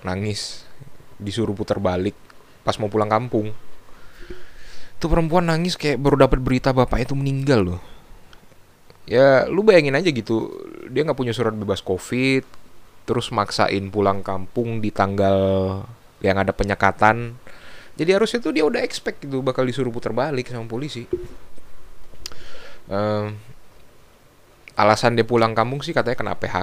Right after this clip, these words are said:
K. Jadi di Jakarta dia nggak mampu memenuhi kebutuhan sehari-hari gitu.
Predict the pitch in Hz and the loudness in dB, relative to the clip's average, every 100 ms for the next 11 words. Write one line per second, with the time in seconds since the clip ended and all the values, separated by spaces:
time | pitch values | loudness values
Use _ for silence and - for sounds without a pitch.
0 | - 92 87 85 - - - - - - | 0 0 0 -6 -8 -14 -10 -12 -12 -12
1 | - - - - 92 95 110 113 110 107 | -12 -10 -10 -6 -4 0 0 2 2 2
2 | 107 107 110 - 104 98 98 101 113 117 | 2 0 0 -2 2 2 4 4 6 6
3 | 123 101 101 104 113 101 98 95 92 92 | 4 2 0 0 0 0 -2 -4 -4 -4
4 | 95 98 92 101 95 95 92 98 92 92 | -2 -4 -4 -6 -4 -4 -2 -2 0 0
5 | 95 90 85 - | 0 -4 -6 -10